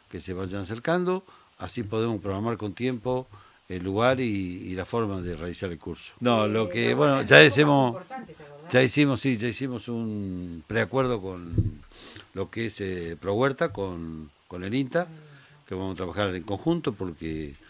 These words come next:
Speaker 1: ya es un plan diseñado, eh, está en ejecución, así lo único que nosotros vamos a darle el, el toque municipal es tratar de hacer los cursos a partir de agosto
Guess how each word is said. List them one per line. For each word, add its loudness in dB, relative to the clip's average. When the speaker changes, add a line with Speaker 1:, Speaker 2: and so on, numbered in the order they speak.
Speaker 1:
ya -4
es -8
un -2
plan 2
diseñado, 0
eh, -8
está 0
en -4
ejecución, 0
así -8
lo 0
único 2
que 2
nosotros 0
vamos 0
a 0
darle 0
el, -6
el -6
toque 0
municipal 0
es -4
tratar -2
de 0
hacer 0
los -4
cursos 0
a -6
partir -6
de -2
agosto 0